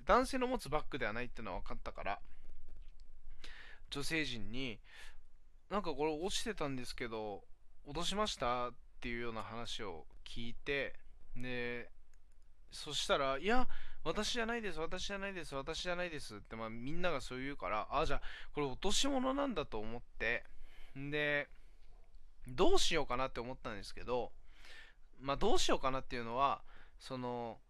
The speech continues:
まあ、とりあえず、えー、落とし主が、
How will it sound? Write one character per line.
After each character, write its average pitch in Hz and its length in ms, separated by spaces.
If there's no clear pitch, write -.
ま 165 100
あ、 - 20
と 156 180
り 156 180
あ 254 80
え 254 80
ず、 151 400
え 104 1400
ー、 156 40
落 160 120
と 214 140
し 208 420
主 185 440
が、 151 280